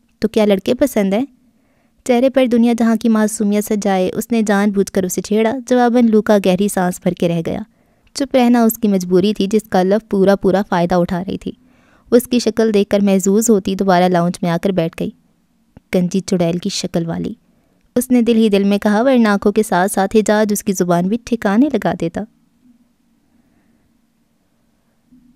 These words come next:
दोपहर का वक्त था। आज खिलाफ तवक्को कुछ ज़्यादा ही गर्मी थी। ये शाहराह शहर की मसरूफ़ शाहराहों में से एक शाहराह थी,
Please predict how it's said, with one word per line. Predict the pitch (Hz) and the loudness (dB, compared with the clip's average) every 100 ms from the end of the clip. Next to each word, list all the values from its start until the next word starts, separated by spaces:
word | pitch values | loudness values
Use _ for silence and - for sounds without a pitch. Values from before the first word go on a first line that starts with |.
| _ _ - | _ _ 0
दोपहर | 233 233 233 226 | 0 4 2 2
का | 226 202 | 2 2
वक्त | 196 233 - | 2 0 -2
था। | 214 196 | -2 0
आज | - 226 254 | -2 -2 -4
खिलाफ | - 247 233 226 | -2 2 2 2
तवक्को | 240 214 202 233 | 2 0 -2 -4
कुछ | 226 294 | -4 -2
ज़्यादा | 226 208 196 202 | 2 2 2 2
ही | |
गर्मी | 185 175 175 | 0 -2 -4
थी। | 175 190 - - | -8 -10 -12 -6
ये | 208 | -4
शाहराह | 185 202 190 190 196 202 | -2 -2 0 0 0 -2
शहर | - 214 202 | -2 -2 -2
की | 214 208 | -2 -4
मसरूफ़ | 202 202 - 208 226 | -2 -2 -2 0 0
शाहराहों | - 202 190 190 190 | 0 -2 0 0 0
में | 220 | 0
से | 202 - | -2 -4
एक | - 202 220 | -2 -4 -2
शाहराह | 247 208 196 180 | -2 0 0 -2
थी, | - 208 | -6 -10